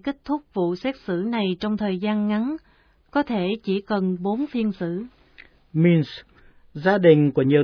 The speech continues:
Speaker 2: tù nhân chính trị ở Cộng hòa Bạch Nga, cũng gọi là Belarus, cảm ơn Đức Thánh Cha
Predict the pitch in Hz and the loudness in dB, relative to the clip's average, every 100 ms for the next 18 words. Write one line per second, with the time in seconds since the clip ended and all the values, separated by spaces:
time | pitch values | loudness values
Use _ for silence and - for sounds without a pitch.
0 | 139 147 139 175 185 170 202 294 196 151 | 2 0 4 4 2 0 0 0 0 -2
1 | 127 123 139 135 139 139 127 131 135 - | -2 -4 -4 -4 -2 -2 -4 -4 -4 -2
2 | 151 156 156 147 - 220 180 135 127 120 | -2 0 0 -2 0 0 2 0 -2 2
3 | 165 165 156 170 220 262 - - 160 226 | 4 6 4 2 0 0 -8 -2 0 2
4 | 196 170 196 - 220 220 180 | 2 2 0 -2 -4 0 0